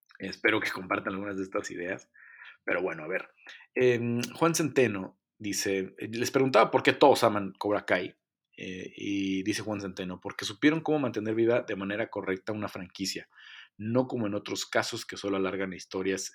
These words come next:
eh, sin sentido". Eh, Prima Chiyo me dice, "Por ser transgeneracional, por cierto, Cobra Kai está bien, pero si hay que elegir un bando, elijo, elijo Miyagi-Do Karate Team Forever". Nadie, nadie después de ver Cobra Kai quiere ser Team,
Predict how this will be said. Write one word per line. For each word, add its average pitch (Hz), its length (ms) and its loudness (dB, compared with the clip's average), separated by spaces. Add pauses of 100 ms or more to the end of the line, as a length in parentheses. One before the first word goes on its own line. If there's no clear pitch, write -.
eh, 90 400 -6
sin 98 240 -10
sentido". 95 560 -6 (1400)
Eh, 87 440 -12 (920)
Prima 117 240 2
Chiyo 127 240 6
me 110 100 2
dice, 107 260 2
"Por 101 180 -2
ser 131 200 0
transgeneracional, 101 1040 2
por 95 160 -6
cierto, 104 340 -2
Cobra 101 300 -2
Kai 104 320 0
está - 260 -6
bien, 92 400 -4
pero 87 160 -6
si 104 100 -4
hay 98 60 -4
que 107 100 -2
elegir 98 220 -4
un 95 120 -8
bando, 98 240 -4
elijo, 95 360 -4
elijo 98 380 -4
Miyagi-Do 92 600 -4
Karate 85 500 -10
Team 85 200 -20
Forever". - 360 -12 (140)
Nadie, 104 520 -2
nadie 113 340 4
después 101 240 -4
de 101 60 -4
ver 101 140 -6
Cobra 104 260 -2
Kai 101 220 -2
quiere 98 200 -6
ser 101 160 -2 (220)
Team, 98 320 -8